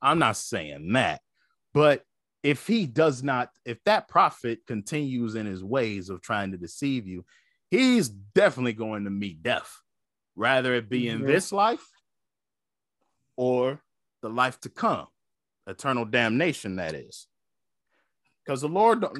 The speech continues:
Speaker 1: the Lord your God don't mess around with none of this nonsense with lying on his name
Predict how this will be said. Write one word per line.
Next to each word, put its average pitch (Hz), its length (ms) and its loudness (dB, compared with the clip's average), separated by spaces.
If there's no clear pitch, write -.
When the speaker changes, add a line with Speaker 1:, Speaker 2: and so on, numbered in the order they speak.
Speaker 1:
the 143 100 0
Lord 202 240 4
your 160 160 2
God 185 300 0
don't 139 160 -2
mess 139 240 -6
around 147 380 -2
with 123 120 -2
none 139 260 0
of 143 100 -4
this 135 200 -6
nonsense 135 580 -4
with 101 220 -8
lying 107 360 -2
on 98 180 -6
his 87 160 -14
name 101 340 -6